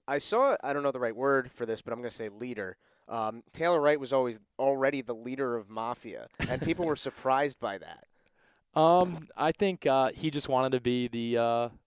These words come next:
Speaker 2: the narrator.
Speaker 1: The
Speaker 2: I think,
Speaker 1: narrator,
Speaker 2: yeah.
Speaker 1: okay.
Speaker 2: I think, uh, no one else wanted to step up. I know Hunter Parsons and Blome did it for a little bit, but, uh, I think Wright just wanted to be the narrator.
Speaker 1: So I was impressed because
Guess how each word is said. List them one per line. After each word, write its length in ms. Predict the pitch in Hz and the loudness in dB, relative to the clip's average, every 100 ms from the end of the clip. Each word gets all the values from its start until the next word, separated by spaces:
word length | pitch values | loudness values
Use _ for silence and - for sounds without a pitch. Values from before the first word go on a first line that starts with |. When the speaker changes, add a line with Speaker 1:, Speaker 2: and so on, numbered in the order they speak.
| _ _ _ | _ _ _
Speaker 2:
the 160 | 127 117 | -4 -2
narrator. 520 | 113 131 139 110 98 | 2 6 6 4 -2
Speaker 1:
The 120 | 113 | -4
Speaker 2:
I 60 | 113 | -2
think, 120 | 117 | 0
Speaker 1:
narrator, 240 | - 95 92 | -2 -4 0
Speaker 2:
yeah. 260 | 135 131 | 2 2
Speaker 1:
okay. 80 | 110 - _ 123 | -2 -10 _ -4
Speaker 2:
I 100 | 127 | -4
think, 320 | 139 127 - | -6 -6 -2
uh, 320 | 120 117 113 110 _ | 0 0 -2 -6 _
no 220 | 131 127 | 0 4
one 100 | 135 | 4
else 220 | 131 131 | 4 0
wanted 240 | 131 123 120 | -2 -2 -2
to 60 | |
step 360 | 117 - 120 127 | -4 0 0 2
up. 220 | 123 - | 0 0
I 40 | |
know 160 | 120 117 | -6 -6
Hunter 220 | 113 117 | -4 -6
Parsons 540 | - 117 113 - 117 110 | -2 -2 -2 -6 -12 -14
and 160 | 110 | -10
Blome 320 | 107 110 117 | -6 -4 -4
did 160 | 113 110 | -4 -4
it 100 | 110 | -4
for 140 | - | -6
a 40 | 113 | -6
little 200 | 113 113 | -4 -4
bit, 240 | 127 120 | -4 -4
but, 180 | - 104 | -6 -8
uh, 160 | 101 - _ _ _ | -6 -8 _ _ _
I 60 | - | -6
think 180 | 135 107 | -6 -2
Wright 260 | 110 113 | 0 0
just 240 | - 120 - _ _ | 0 -12 -14 _ _
wanted 220 | 117 113 110 | -6 -4 -2
to 80 | |
be 80 | 110 | -2
the 80 | 110 | -2
narrator. 540 | 107 107 110 107 107 - | -2 -4 -6 -8 -12 -10
Speaker 1:
So 200 | - 147 | 0 2
I 200 | 160 262 | 4 4
was 160 | 269 | 2
impressed 480 | 180 139 147 139 - | -2 0 2 2 -2
because 480 | 135 - 131 117 | -10 -2 0 0